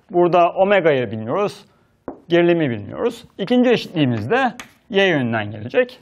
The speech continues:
Y yönündeki kuvvetlerimiz iki tane. Ee, gerilimden dolayı ve ağırlıktan dolayı. Gerilimden dolayı olan kuvvetimiz pozitif yönde. T kosinüs theta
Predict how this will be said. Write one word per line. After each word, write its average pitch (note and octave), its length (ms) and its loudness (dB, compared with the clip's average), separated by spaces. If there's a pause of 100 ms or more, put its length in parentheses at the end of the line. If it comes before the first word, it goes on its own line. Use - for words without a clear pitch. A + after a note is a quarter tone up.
(720)
Y G#3+ 140 4
yönündeki G3 600 2
kuvvetlerimiz D#3 880 -2 (320)
iki A#3+ 220 -4
tane. F3 440 -2 (840)
Ee, D3 260 4 (320)
gerilimden G#3+ 540 2
dolayı E3 340 2
ve C4+ 100 2
ağırlıktan E3+ 560 2
dolayı. C#3 460 -2
Gerilimden G#3+ 500 2
dolayı F#3 240 4
olan D3 220 2
kuvvetimiz C#3 680 -2
pozitif E3+ 460 0
yönde. A#2+ 440 -2 (1400)
T A3 260 4
kosinüs G3 500 -2
theta F3 480 2